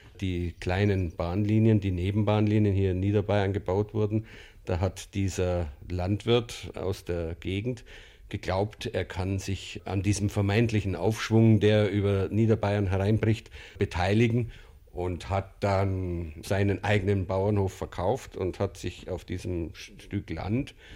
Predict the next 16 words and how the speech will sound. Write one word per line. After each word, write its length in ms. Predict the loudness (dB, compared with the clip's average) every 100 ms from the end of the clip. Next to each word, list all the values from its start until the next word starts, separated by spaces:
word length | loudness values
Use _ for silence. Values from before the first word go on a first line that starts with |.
| 0
diesen 540 | 0 2 2 2 0 -2
Bahnhof 680 | -4 0 2 4 4 2 -2
hingestellt, 680 | -2 0 0 0 0 0 -2 -12 -20 -20 -20
für 200 | -6 -2
den 200 | 2 4
er 80 | 4
sich 200 | 4 0
noch 160 | -2 -4
vorher 460 | 0 2 2 0
in 100 | 0
München 520 | 0 0 -2 -2 -2
einen 280 | -2 -4 -6
Konstruktionsplan 1160 | -4 -6 -6 -10 -6 -4 -4 -4 -4 -2 0 0
hat 200 | 0 -2
machen 300 | -4 -2 -2
lassen, 400 | -2 -4 -6